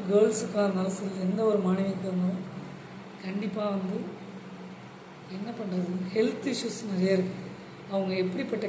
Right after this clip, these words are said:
கேரக்டர், அவங்களுக்கு மயக்கம் வருமா, இதெல்லாம் வந்து அலசி ஆராயுங்க. சிறு வயதுல ஒரு இன்சிடென்ட் நடந்தது.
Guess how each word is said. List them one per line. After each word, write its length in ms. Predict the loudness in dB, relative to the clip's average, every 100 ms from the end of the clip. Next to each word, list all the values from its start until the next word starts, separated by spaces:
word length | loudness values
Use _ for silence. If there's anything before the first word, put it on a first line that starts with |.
| 2
கேரக்டர், 440 | 2 4 0 -2 -4
அவங்களுக்கு 300 | 0 4 6
மயக்கம் 340 | 6 6 6
வருமா, 260 | 6 4 2 -2 -6 -10 -12 -14 -16 -16 -16 -16 -16 -16 -16 -10
இதெல்லாம் 340 | -4 -2 0
வந்து 140 | 0 2
அலசி 300 | 4 4 2 0
ஆராயுங்க. 300 | 2 0 -4 -8 -10 -10 -10 -12 -14 -14 -14 -14 -16 -16 -16 -18 -16 -10
சிறு 260 | -2 0 4 4
வயதுல 360 | 6 6 6 6 4 -2 -10 -12 -14 -16 -16 -12 -4
ஒரு 100 | -2 0
இன்சிடென்ட் 400 | -4 -4 0 2
நடந்தது. 320 | 2 0 -2